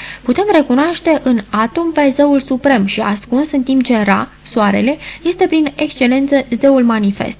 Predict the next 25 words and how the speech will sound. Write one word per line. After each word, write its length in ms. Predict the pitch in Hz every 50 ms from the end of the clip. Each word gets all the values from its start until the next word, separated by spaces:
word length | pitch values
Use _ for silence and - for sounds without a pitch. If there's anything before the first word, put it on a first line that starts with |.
| - - - - - - - - - - - - -
Etapele 500 | - 220 202 233 233 240 277 269 269 254
creației, 600 | 240 240 220 214 208 220 240 - - 294 302 294
cosmogonie, 840 | 285 - 208 208 202 214 208 196 196 208 208 202 202 214 240 269 277
teogonie, 760 | 269 - 202 202 190 185 202 202 202 196 208 233 262 277 277
creația 520 | 277 233 214 214 220 233 - 262 262 247 240
ființelor 520 | 233 233 226 240 247 277 262 254 240 226
vii, 260 | 214 202 208 220 254 -
et 200 | 233 208 202 202
cetera, 420 | - 196 196 202 214 214 254 320 - - - - - - - -
sunt 160 | 359 370 339
diferit 400 | 320 320 320 311 311 320 311 -
prezentate. 680 | - 285 285 277 285 277 269 285 294 277 233 - - - - - - - - - - - - -
După 300 | 226 233 214 226 226 220
teologia 680 | 208 202 214 214 208 202 202 185 - 254 262 269 262 247
solară 380 | - 220 208 208 226 254 277 285 262
de 80 | 247 220
la 160 | 214 202 196 185 196
Heliopolis, 680 | 220 214 202 202 202 196 196 196 202 220 262 311 - -
oraș 320 | - 214 214 220 240 254 -
situat 420 | - 233 202 214 220 226 240 240
în 140 | 240 214 202
vârful 360 | 196 208 247 - - 277 247
deltei, 460 | 208 202 196 185 190 - 254 294 311 - - - - -
zeul 440 | 285 226 269 302 311 302 277 233 - -
Ra, 420 | 214 214 208 214 220 226 262 302